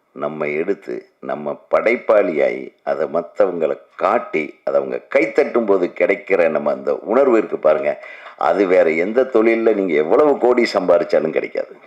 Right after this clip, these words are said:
We are the creators. Next to Lord.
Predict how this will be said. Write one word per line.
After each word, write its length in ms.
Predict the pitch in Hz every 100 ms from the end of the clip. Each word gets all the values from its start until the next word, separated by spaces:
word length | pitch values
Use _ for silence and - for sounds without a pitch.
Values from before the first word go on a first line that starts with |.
| _ _ _ _ _ _ _ _ _ _ _
We 20 |
are 360 | 82 85 87 87
the 80 | 78
creators. 680 | - 92 92 92 - 65 - - - -
Next 320 | 73 80 - -
to 240 | 110 101 - - - _ _ _ - - _ _
Lord. 500 | 57 65 85 87 -